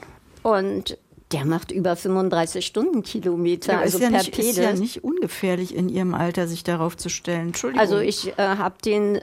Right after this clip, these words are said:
Speaker 1: seit Anfang der neunziger, ist immer noch der gleiche, ein paar Mal instand gesetzt.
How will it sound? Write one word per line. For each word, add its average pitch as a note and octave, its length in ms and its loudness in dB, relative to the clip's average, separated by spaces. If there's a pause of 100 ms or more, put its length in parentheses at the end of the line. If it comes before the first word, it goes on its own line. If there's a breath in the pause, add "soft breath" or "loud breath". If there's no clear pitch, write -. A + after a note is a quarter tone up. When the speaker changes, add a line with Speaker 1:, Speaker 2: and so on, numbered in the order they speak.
Speaker 1:
seit F#3 640 0
Anfang G3 420 0
der F3 120 0
neunziger, A3+ 720 0 (320 loud breath)
ist - 140 -2
immer A3 200 0
noch G3 160 0
der F3+ 160 0
gleiche, F#3 440 0
ein A3 100 0
paar F#3 220 0
Mal F3+ 180 2
instand F#3+ 480 0
gesetzt. - 600 -4